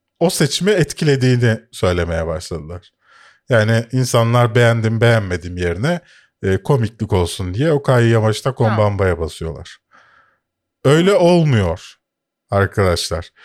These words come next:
Speaker 1: Yani ben bunu daha önce de test ettim. Sadece beğendim, beğenmedim de koydum. Beğendim, beğenmedim, Okay Yamaç'ta Konbanba da koydum. Beğendim, meh, beğenmedim. Beğendim, izledim, meh, beğenmedim.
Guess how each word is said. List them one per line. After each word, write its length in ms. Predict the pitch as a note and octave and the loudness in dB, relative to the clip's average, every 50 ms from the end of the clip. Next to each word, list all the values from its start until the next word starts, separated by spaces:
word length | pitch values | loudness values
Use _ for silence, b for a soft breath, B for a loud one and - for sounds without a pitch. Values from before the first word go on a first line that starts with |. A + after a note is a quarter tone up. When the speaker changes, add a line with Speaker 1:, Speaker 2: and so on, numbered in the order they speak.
| b b b b | b b b b
Speaker 1:
Yani 260 | A#2 A#2 A#2+ B2+ A#2+ | 2 2 2 2 2
ben 200 | C#3 C#3+ D3+ D#3 | 2 2 2 2
bunu 220 | D3 D#3 E3 F3 D#3+ | 0 0 0 0 2
daha 180 | D#3+ D3+ D3+ | 2 2 2
önce 200 | D3+ D3 D3+ C#3+ | 2 0 -2 -2
de 120 | D3+ C#3+ - | -4 -2 0
test 320 | - C3+ C3 B2+ - - | 2 0 0 0 0 -2
ettim. 440 | B2+ A#2+ B2 - - B2 E3+ G#3 - _ _ _ _ _ _ _ _ _ _ _ | -2 -2 -2 -2 -2 -2 -2 -4 -12 _ _ _ _ _ _ _ _ _ _ _
Sadece 640 | - - D#3 C#3 C#3 C3+ C3+ C3 A#2 B2+ C#3 A2+ | -6 0 2 2 2 2 2 0 2 0 0 2
beğendim, 500 | A#2 B2 B2 B2 B2 B2 B2 B2 B2+ A#2+ | 2 4 4 4 2 2 0 0 0 2
beğenmedim 600 | A#2+ B2 B2+ B2+ B2+ A#2+ A#2 A#2 G#2+ B2 A#2 A2 | 2 2 2 2 2 2 0 0 0 0 0 0
de 80 | G#2 G2 | 0 0
koydum. 480 | - - F#2+ F2+ F2 E2 F#2 A#2 F3+ - _ b b b b b b b | 0 0 -2 -2 0 -2 -4 -6 -6 -8 _ b b b b b b b
Beğendim, 520 | A#2+ B2+ B2 A#2+ B2 B2 B2 B2 B2 B2+ | 0 2 4 4 4 2 2 0 0 2
beğenmedim, 600 | A#2+ A#2+ A#2+ A#2+ B2 A#2 A2 G#2+ G#2 A2 G#2+ A2+ A2 | 2 4 4 4 2 0 -2 -2 -2 -2 -4 -4 -4
Okay 360 | G#2 G#2+ - - B2 A2+ A2 | -4 -2 0 2 2 4 4
Yamaç'ta 480 | A2 A2 G#2+ A2+ A#2 A2 - - A2+ G#2+ | 2 2 2 0 0 -2 -2 -4 -4 -2
Konbanba 560 | - A2+ G#2+ G#2+ G#2 G#2+ G#2 G2+ G#2+ G#2+ G2+ | 0 0 0 2 2 2 0 2 2 0 0
da 120 | F#2+ F#2+ - | 0 -2 -2
koydum. 420 | - F2+ E2 E2 D#2+ A2 D3+ E3 B B B B B B B _ | -2 -4 -2 -2 -2 -4 -4 -6 B B B B B B B _
Beğendim, 680 | A#2+ A#2+ B2 C3 C3+ C3 B2 A#2 C3 B2 A#2 A#2+ A2+ A2 | 2 2 4 4 2 2 2 0 0 0 0 -2 0 2
meh, 260 | A2+ A#2 B2 B2+ A#2+ A2+ - - _ _ _ _ _ _ _ _ _ _ _ _ - | 2 2 2 2 -2 -6 -12 -20 _ _ _ _ _ _ _ _ _ _ _ _ -4
beğenmedim. 760 | A2 A2+ A2 G#2 F#2+ F#2 F2 F2 F2 E2 G2 G2+ G#2+ G#2 G2+ | 0 2 2 4 2 2 0 0 -2 -2 -2 -4 -2 0 2
Beğendim, 540 | A#2 A2+ A2 A2 A2+ A2+ A#2 A#2 A#2 B2 A#2 | 2 4 4 2 2 2 0 0 -2 -2 -4
izledim, 580 | A2+ G#2 G#2 G2 G#2+ A2 G#2 A2+ A2 G#2+ G#2 | -6 -6 -4 -2 -2 0 0 0 -2 -2 0
meh, 200 | G#2 A2 G#2 G2+ F#2 - _ _ | 0 0 0 0 -2 -8 _ _
beğenmedim. 560 | - G2 F#2 F2 E2+ E2+ E2+ F2 F2 A2+ D3+ | 0 0 0 0 0 -2 -4 -4 -4 -4 -4